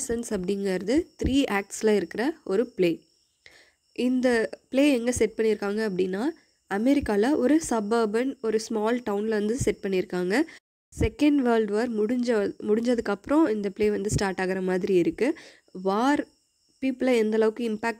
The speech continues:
பண்ணியிருக்கு, அதுல என்னெல்லாம் நடந்திருக்கு அப்படிங்கிறதையும் இதை இன்க்ளூட் பண்ணி எழுதியிருப்பாங்க. இந்த பிளேல ரெண்டு ஃபேமிலி வருவாங்க. அந்த ரெண்டு ஃபேமிலியில இருக்கிற பர்சன்ஸ் தான் இதுல இருக்க கேரக்டர்ஸ்.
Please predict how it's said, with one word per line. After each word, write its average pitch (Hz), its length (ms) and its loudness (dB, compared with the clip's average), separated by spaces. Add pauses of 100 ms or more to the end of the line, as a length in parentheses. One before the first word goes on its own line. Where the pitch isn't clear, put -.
பண்ணியிருக்கு, 202 540 -2 (220)
அதுல 208 280 2
என்னெல்லாம் 220 460 2
நடந்திருக்கு 208 460 -2
அப்படிங்கிறதையும் 202 640 0
இதை 220 200 2
இன்க்ளூட் 196 340 -2
பண்ணி 196 240 -4
எழுதியிருப்பாங்க. 170 560 -2 (880)
இந்த 226 240 0
பிளேல 262 560 2 (340)
ரெண்டு 233 340 2
ஃபேமிலி 240 480 0
வருவாங்க. 180 680 0 (120)
அந்த 196 260 -2
ரெண்டு 208 220 2
ஃபேமிலியில 247 520 0
இருக்கிற 226 440 -2 (280)
பர்சன்ஸ் 233 420 2
தான் 285 260 2
இதுல 208 140 0
இருக்க 202 140 -4
கேரக்டர்ஸ். 180 600 -4